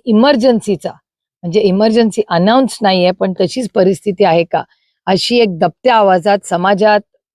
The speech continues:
माध्यमातून चर्चा होते. हे अतिशय एका लोकशाही असणाऱ्या देशात, म्हणजे आपल्याला भारताचा सार्थ अभिमान आहे, हा देशातला, या जगातला सगळ्यात मोठी लोकशाही कुठे, तर ती तुमच्या आणि माझ्या भारतात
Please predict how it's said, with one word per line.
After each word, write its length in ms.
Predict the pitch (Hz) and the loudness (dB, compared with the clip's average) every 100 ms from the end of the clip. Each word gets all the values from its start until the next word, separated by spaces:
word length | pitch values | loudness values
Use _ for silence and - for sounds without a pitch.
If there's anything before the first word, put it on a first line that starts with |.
| - | -6
माध्यमातून 600 | 160 156 202 196 185 190 | -4 0 0 0 -4 -6
चर्चा 340 | 175 160 - 180 | -2 -2 0 -2
होते. 300 | 165 - 143 - _ _ _ - | -2 0 -4 -4 _ _ _ -2
हे 60 | |
अतिशय 540 | 226 180 262 233 277 277 | 0 0 -2 -2 0 0
एका 320 | 240 202 220 | -2 0 0
लोकशाही 880 | 180 165 285 - - - 202 170 175 _ _ _ 190 | 0 2 2 2 -2 0 -2 -2 -6 _ _ _ -10
असणाऱ्या 460 | 170 220 190 185 | -6 -2 0 0
देशात, 380 | 156 160 151 160 - | 0 -2 -2 -4 -4
म्हणजे 200 | 160 170 | -2 0
आपल्याला 440 | 156 - 180 208 | 0 0 0 2
भारताचा 720 | 170 131 156 196 190 180 170 | -2 -4 0 0 0 -2 -4
सार्थ 460 | 151 - 196 233 196 | -6 -4 -2 -2 -2
अभिमान 440 | 165 160 160 147 - _ _ - | -4 -4 -4 -6 -8 _ _ -4
आहे, 220 | 180 190 202 _ _ _ | 0 0 -2 _ _ _
हा 140 | 180 175 | -2 -2
देशातला, 840 | 143 170 160 220 214 - 226 240 - _ 185 | 0 -2 -2 -2 -2 0 0 0 -4 _ -2
या 120 | 175 135 | -2 0
जगातला 500 | 180 226 240 202 151 _ _ _ _ - | 0 0 0 -2 -4 _ _ _ _ -8
सगळ्यात 420 | 165 208 269 262 - | -2 0 2 0 -2
मोठी 420 | 202 185 202 156 | -4 -2 -2 0
लोकशाही 560 | 190 196 220 - 190 185 | 0 0 -2 0 -2 -2
कुठे, 380 | 185 160 214 | -6 -2 -2
तर 380 | 269 _ _ - | -2 _ _ -10
ती 120 | 202 | -8
तुमच्या 380 | 254 185 165 220 | -6 -6 -2 -2
आणि 120 | 220 | 0
माझ्या 360 | 196 170 160 220 | 0 0 0 0
भारतात 540 | 175 127 151 190 190 | -2 -2 0 0 0